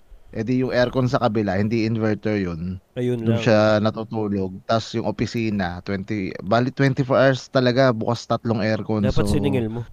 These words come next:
Speaker 1: madugo.
Speaker 2: <laughs> Sino
Speaker 1: Eh,
Speaker 2: ba
Speaker 1: hindi
Speaker 2: yan?
Speaker 1: man kami ganun.
Speaker 2: Si Inan?
Speaker 1: Kilala mo yun? Oo, kilala
Speaker 2: Ah,
Speaker 1: mo yun.
Speaker 2: singilin mo yan.
Speaker 1: So, ayun.
Speaker 2: <laughs>
Speaker 1: Isang linggo nandito, eh. Isang linggo naka-aircon. So,
Speaker 2: Ah.
Speaker 1: ayan,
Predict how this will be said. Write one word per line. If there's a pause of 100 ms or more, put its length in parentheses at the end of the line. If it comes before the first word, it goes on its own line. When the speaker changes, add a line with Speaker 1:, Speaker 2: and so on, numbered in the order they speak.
(640)
Speaker 1:
madugo. (240)
Speaker 2:
<laughs>
Sino
Speaker 1:
Eh,
Speaker 2:
ba
Speaker 1:
hindi
Speaker 2:
yan?
Speaker 1:
man
kami
ganun.
Speaker 2:
Si (160)
Inan? (100)
Speaker 1:
Kilala
mo
yun?
Oo,
kilala
Speaker 2:
Ah,
Speaker 1:
mo
yun.
Speaker 2:
singilin
mo
yan.
Speaker 1:
So, (100)
ayun. (360)
Speaker 2:
<laughs>
Speaker 1:
Isang
linggo
nandito,
eh.
Isang
linggo
naka-aircon.
So,
Speaker 2:
Ah. (460)
Speaker 1:
ayan,